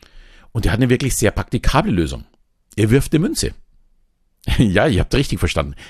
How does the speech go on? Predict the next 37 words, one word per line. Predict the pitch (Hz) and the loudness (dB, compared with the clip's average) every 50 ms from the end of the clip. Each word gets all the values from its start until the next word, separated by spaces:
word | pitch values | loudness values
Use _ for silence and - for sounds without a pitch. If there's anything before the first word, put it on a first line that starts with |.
| - - | -8 -2
Er | - 113 117 110 101 | 0 2 2 2 2
wirft | 101 131 156 160 - - - - | 4 2 2 2 -2 -8 -6 -4
eine | - 104 113 | 0 0 0
Münze. | 127 156 190 196 - - - - _ _ _ _ _ _ _ _ - - _ - - - - | 0 0 -2 -2 -4 -6 -8 -8 _ _ _ _ _ _ _ _ -20 -20 _ -20 -20 -18 -8
Und | - 117 | -4 -2
jetzt | 117 135 - - | 0 0 0 0
kommt | - 175 185 | 0 0 2
der | - 135 | 0 0
Trick | - 147 151 - | 0 -2 -2 -2
dabei. | 123 - - 101 - - _ _ _ _ _ _ _ _ _ _ _ _ _ _ _ _ _ _ - | -2 -4 -4 -6 -12 -14 _ _ _ _ _ _ _ _ _ _ _ _ _ _ _ _ _ _ -6
Es | - - - - | -4 -4 -2 0
gibt | 139 - - | 0 0 0
jetzt | - 110 - - - | 0 -2 -2 -2 -2
zwei | - - 90 101 | 0 0 2 2
Möglichkeiten, | 113 120 120 120 - 107 104 - 147 143 135 - - - | 2 2 2 2 2 0 0 0 -2 -6 -6 -8 -6 0
unsere | - 123 123 110 107 101 92 | 2 2 4 4 2 2 0
Intuit-, | - - 107 95 - 92 82 78 - - - - - | 0 -2 -2 0 2 2 2 2 0 -6 -14 -10 -4
unsere | - 107 98 - 87 | -4 -4 -2 -2 -2
Intuition | 85 - 110 92 101 135 - - - 101 117 | -4 -2 0 0 0 0 0 0 -2 0 0
dann | 117 107 | 0 -2
in | 110 - 120 101 | -2 -2 -2 0
Wallung | 87 85 90 101 95 | 0 0 0 0 -2
zu | - 85 76 | -4 -6 -8
bekommen. | - - - - 71 - - - _ _ _ _ _ _ _ _ _ _ _ _ _ _ _ - - - - - - - - | -10 -12 -14 -14 -16 -16 -18 -20 _ _ _ _ _ _ _ _ _ _ _ _ _ _ _ -20 -20 -20 -20 -20 -18 -8 -2
Wenn | 90 123 180 | 0 0 0
ich | 190 147 | 0 0
das | - 139 110 | 2 0 2
während | 92 104 107 117 120 | 2 2 2 2 2
des | 117 98 98 95 | 0 0 2 4
Wurfs | 101 92 - - - - | 4 4 4 2 0 2
hoffe, | 123 123 - - 73 - - - - | 2 2 0 -2 -6 -8 -10 -10 -4
dass | - 104 107 | -2 -2 0
eine | 135 143 139 | 0 0 0
bestimmte | 113 117 - - 139 117 110 120 | 0 0 -2 -2 -2 0 0 2
Seite | 95 95 87 87 98 - - | 2 2 2 2 0 -2 0
oben | 110 101 104 | 0 2 2
landet, | 95 78 69 69 - - - | 2 2 0 -2 -8 -10 -12